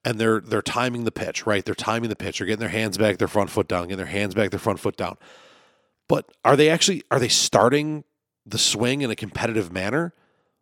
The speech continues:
Probably not. And what does that do? How many times do you see a guy go up, try,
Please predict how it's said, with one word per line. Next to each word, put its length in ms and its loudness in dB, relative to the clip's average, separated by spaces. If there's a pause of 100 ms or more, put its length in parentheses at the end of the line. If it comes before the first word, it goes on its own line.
(140)
Probably 460 2
not. 440 -2 (720)
And 160 6
what 80 0
does 120 0
that 180 0
do? 380 4 (100)
How 140 4
many 120 0
times 300 2
do 80 2
you 40 0
see 200 2
a 60 0
guy 300 0 (460)
go 260 4
up, 280 0 (400)
try, 160 -2